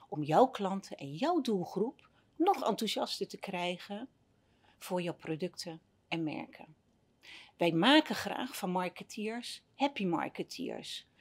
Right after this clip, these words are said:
We love data. In tweeduizend achttien ben ik lid geworden van het M K B Rijnmond. Het delen en vergaren van kennis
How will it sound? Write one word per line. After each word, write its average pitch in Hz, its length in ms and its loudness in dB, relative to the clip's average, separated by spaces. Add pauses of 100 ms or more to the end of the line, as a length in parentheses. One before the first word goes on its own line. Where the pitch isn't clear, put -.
(140)
We 185 200 2
love 233 480 0
data. - 500 2 (1120)
In - 120 -2
tweeduizend 247 680 6
achttien 311 540 2 (600)
ben 208 220 2
ik - 280 -4 (160)
lid 214 240 0
geworden 185 580 -4
van 262 200 4
het 208 160 0
M 202 120 0
K - 140 -8
B - 60 -4 (280)
Rijnmond. 143 720 -4 (840)
Het 160 220 0
delen 240 480 8
en 180 120 0
vergaren 214 680 -4
van 165 260 -6
kennis - 760 -4